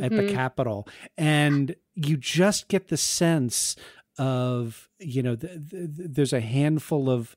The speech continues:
Speaker 1: of these women, uh, who are standing, you know, at a table and, you know, people are walking by screaming, like, "How much is Monsanto paying you?" And, and I forget e-,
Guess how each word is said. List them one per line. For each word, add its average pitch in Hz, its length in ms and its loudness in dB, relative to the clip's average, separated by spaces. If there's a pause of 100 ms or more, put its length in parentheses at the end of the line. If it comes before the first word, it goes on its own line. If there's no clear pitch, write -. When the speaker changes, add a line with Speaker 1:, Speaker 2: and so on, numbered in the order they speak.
(180)
Speaker 1:
of 120 160 -2
these 123 240 0
women, 123 560 2
uh, 117 220 -6 (120)
who 120 460 0 (280)
are 127 100 0
standing, 123 1200 2
you 139 140 0
know, 127 180 0
at 135 160 0
a 120 80 -2
table 127 600 -2 (100)
and, 120 480 0 (300)
you 147 140 0
know, 123 140 0 (360)
people 165 320 2
are 139 140 4
walking 131 460 2
by 120 180 2
screaming, 135 800 0
like, 110 240 -4
"How 143 200 0
much 135 280 -2
is 127 160 -2
Monsanto 123 760 -4
paying 123 440 0
you?" 117 360 2 (320)
And, 139 480 4
and 143 220 0
I 143 80 2
forget 160 420 -2
e-, 139 140 -4